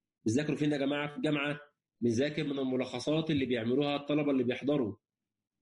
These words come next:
طب وانتوا بتحضروش ليه؟ بس احنا مشغولين، مشغولين. طب ما بتقرأوش الكتب ليه؟ بنقرأ الملخص ويدخل يحل الامتحان ويجيب تقدير فيه، ولكنه لا يفقه أي شيء في المادة. وذلك صرفهم عن التعامل المباشر، المباشر مع الكتاب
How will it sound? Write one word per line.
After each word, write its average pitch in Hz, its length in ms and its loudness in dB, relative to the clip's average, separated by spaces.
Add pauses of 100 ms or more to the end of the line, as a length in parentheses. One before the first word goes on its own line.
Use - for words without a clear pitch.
(340)
طب 120 140 0
وانتوا 151 180 0
بتحضروش 147 420 0
ليه؟ 160 140 2
بس 151 160 -2
احنا 151 160 0
مشغولين، 123 520 0
مشغولين. 117 440 0
طب - 160 -12
ما 120 60 -4
بتقرأوش 160 400 -2
الكتب 160 320 0
ليه؟ 156 260 -2 (460)
بنقرأ 170 300 2
الملخص 151 640 0
ويدخل 147 420 2
يحل 165 220 0
الامتحان 131 440 -2
ويجيب 147 200 0
تقدير 156 300 0
فيه، 175 340 -2 (300)
ولكنه 135 400 2
لا 170 260 0
يفقه 139 300 -4
أي 147 160 2
شيء 151 220 -2
في - 80 -10
المادة. 107 200 -12 (1600)
وذلك 180 380 0
صرفهم 156 560 0
عن 135 120 2
التعامل 156 480 0
المباشر، 156 440 2
المباشر 143 640 0
مع 135 140 0
الكتاب 135 500 -2